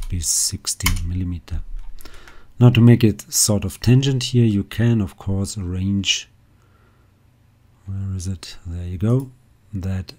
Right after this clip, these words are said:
center point with that point here. Okay. Then I need a tangent line, or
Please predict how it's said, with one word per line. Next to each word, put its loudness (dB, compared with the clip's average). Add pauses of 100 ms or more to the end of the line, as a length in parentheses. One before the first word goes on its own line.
(140)
center -2
point -6
with -8
that -10
point -8
here. -8 (1300)
Okay. -2 (1400)
Then 6
I 2
need 0 (880)
a -12 (440)
tangent -4
line, -2 (100)
or -8